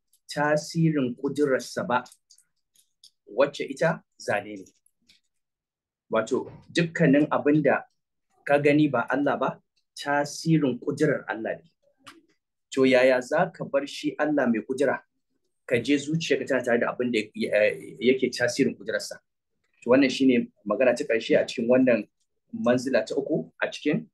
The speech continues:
al-ikhlas, eh, wacce ta kunshi, eh, kubuta daga aiki.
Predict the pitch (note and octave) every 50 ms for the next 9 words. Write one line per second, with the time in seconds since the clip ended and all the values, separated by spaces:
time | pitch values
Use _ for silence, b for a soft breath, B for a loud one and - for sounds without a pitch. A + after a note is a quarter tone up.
0 | _ _ _ _ _ _ _ _ _ _ A#2 A#2 A#2 - - - - - C3 C#3+
1 | E3+ E3+ E3 - - - - _ _ - A2+ A#2 A2 G#2 - - G2+ G#2+ A2 -
2 | - A#2+ - - B2 - - A#2 A2+ A#2 - - C3 C3 C3 C3 - _ _ _
3 | _ _ _ A2 A2 G#2+ G#2+ G2+ F#2+ - _ _ _ _ _ _ _ - B2+ B2
4 | C3+ C3 - - C#3+ B2+ B2+ B2+ - _ _ _ b b b b b _ _ _
5 | _ _ - A#2 A#2 A2 - A2 - - B2 B2+ B2+ - - A#2+ A#2+